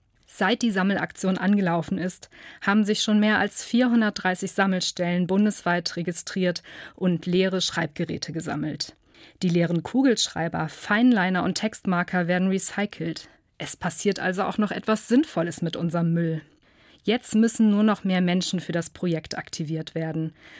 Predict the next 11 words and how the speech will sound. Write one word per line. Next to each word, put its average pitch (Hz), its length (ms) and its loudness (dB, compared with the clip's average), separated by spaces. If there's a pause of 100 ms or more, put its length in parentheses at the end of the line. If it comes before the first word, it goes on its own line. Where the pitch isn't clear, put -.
(140)
Man 170 120 0
kann 202 240 2
beispielsweise 190 680 0
Sammelboxen 180 680 0
aufstellen, 165 640 -2
in 185 140 -2
Schulklassen, 247 760 0
in 185 240 -2
Arztpraxen, - 760 -4
in 208 180 4
Gemeinden 202 640 4